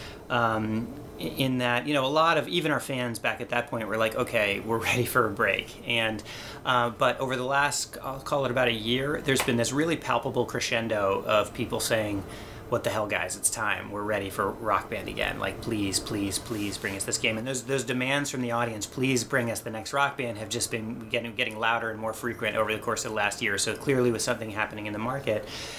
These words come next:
And then I would say the third thing we were waiting for is just for us to get to a point where we felt the creative fire in our belly again and had a clear vision for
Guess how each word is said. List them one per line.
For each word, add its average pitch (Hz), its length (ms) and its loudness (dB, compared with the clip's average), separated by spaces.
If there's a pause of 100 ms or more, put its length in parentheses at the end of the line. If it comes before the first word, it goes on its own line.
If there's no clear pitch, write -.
(220)
And 135 80 2
then 180 80 6
I 202 60 6
would 285 100 2
say 196 80 6
the 120 100 2
third 214 300 4
thing 127 120 4
we 120 80 6
were 113 140 4
waiting 110 260 4
for 110 280 4
is 120 120 -2
just - 380 2 (540)
for 143 280 2
us 131 360 4
to 139 260 0
get 120 280 0
to 123 140 4
a 123 40 4
point 117 360 -2
where 113 200 6
we 113 180 2
felt 113 320 2
the 127 160 -4
creative 120 380 -2
fire 120 340 2
in 113 60 -2
our 110 100 0
belly 110 300 0
again 107 320 -2
and 107 100 -6
had 113 80 0
a 113 60 0
clear 120 240 2
vision 110 320 2
for 110 240 4